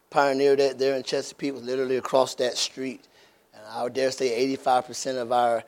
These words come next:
people at that time came from Walmart. And, uh, and so, um, you know, just remember to,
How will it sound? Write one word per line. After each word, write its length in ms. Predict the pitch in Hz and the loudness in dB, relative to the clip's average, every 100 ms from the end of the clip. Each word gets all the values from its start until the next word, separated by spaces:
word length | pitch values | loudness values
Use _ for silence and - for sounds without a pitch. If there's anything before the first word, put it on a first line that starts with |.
| _ _ _ _ - | _ _ _ _ -10
people 580 | 143 143 - 120 107 117 | -6 -6 -6 -6 -6 -8
at 180 | 113 - | -10 -6
that 180 | 113 | -8
time 320 | - 135 123 110 | -6 -8 -8 -12
came 360 | - 127 123 | -8 -8 -8
from 360 | - 123 117 113 | -8 -8 -6 -2
Walmart. 800 | 123 127 117 117 110 - - - _ _ _ _ - | 2 2 4 2 2 -4 -12 -12 _ _ _ _ -16
And, 200 | 113 110 | -12 -8
uh, 200 | 107 104 | -6 -6
and 180 | 107 107 | -8 -8
so, 420 | - 120 117 110 | -2 0 2 0
um, 520 | 113 104 107 107 - - _ _ - | -2 -2 -4 -6 -10 -20 _ _ -18
you 80 | 117 | -14
know, 180 | 107 104 | -12 -8
just 320 | 123 - - | -6 -6 -6
remember 460 | 127 127 139 139 | -6 -2 0 -2
to, 200 | 127 117 | -2 -6